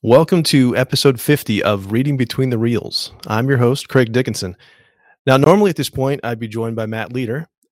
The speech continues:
uh, but Matt has decided to step away from the show for a while, and we wish him well. Uh, but for the next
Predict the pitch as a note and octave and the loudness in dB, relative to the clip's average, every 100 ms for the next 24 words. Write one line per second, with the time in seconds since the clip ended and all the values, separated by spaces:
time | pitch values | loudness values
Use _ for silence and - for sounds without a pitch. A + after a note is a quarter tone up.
0 | _ - G#2+ G#2 B2 F3 A#3+ E3+ D3 D3+ | _ -14 -12 -8 -6 -4 -4 -6 -6 -4
1 | D3+ C#3 B2+ D#3 D3+ C3+ D3 E3 D3 - | -6 -8 -8 -6 -4 -2 -4 -6 -6 -4
2 | C3+ D3+ B2+ A#2 F#3+ _ _ _ - A2+ | -4 -2 -2 -2 -6 _ _ _ -10 -8
3 | A#2 A#2 B2 B2 C3 A#2 A#2 A3 _ _ | -6 -6 -6 -6 -6 -4 -4 -8 _ _
4 | _ _ _ _ _ - C3+ C#3+ D3+ D#3+ | _ _ _ _ _ -6 -4 -2 -2 -2
5 | D3+ E3+ - - | 0 -2 -2 -8